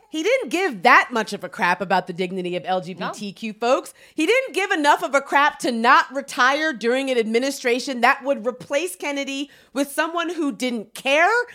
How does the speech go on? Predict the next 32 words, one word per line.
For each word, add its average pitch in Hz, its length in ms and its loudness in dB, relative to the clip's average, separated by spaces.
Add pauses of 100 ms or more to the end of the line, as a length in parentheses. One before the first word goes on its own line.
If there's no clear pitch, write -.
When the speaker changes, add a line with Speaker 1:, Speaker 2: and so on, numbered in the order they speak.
(140)
Speaker 1:
about 370 260 4
equality 339 460 4
for 294 120 -6
gay 277 240 -4
and 269 100 -6
trans 240 300 -6
people 220 480 -6 (220)
and 240 160 0
someone, 277 540 2 (320)
and 285 380 2
or 330 280 8
someone 247 340 2
who 262 100 -2
was 247 220 -4
actively 247 480 -2
hostile 226 760 0 (260)
to 226 140 -2
those 175 220 -2
Speaker 2:
Mm-hmm. 160 80 -8
Speaker 1:
rights. 143 240 -6
And 233 80 0
I 277 120 4
would 285 160 -4
say 226 200 0
that 196 180 -2
the 190 60 -8
last 208 320 0
three 190 160 -8
justices 170 560 -8
that 151 160 -8
we 156 120 -14
got 208 360 2